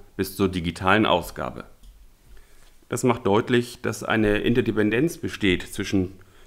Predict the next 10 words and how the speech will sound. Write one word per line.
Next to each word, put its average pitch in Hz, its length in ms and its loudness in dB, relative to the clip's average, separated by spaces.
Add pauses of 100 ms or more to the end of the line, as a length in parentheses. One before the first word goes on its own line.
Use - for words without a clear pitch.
der 90 340 4
Entwicklung 110 520 2
von 87 220 0
Schriftsprache 110 760 0
und - 120 -4
Sprache 104 480 -4
auf - 140 -4
der - 160 0
einen 95 240 6
Seite 117 440 2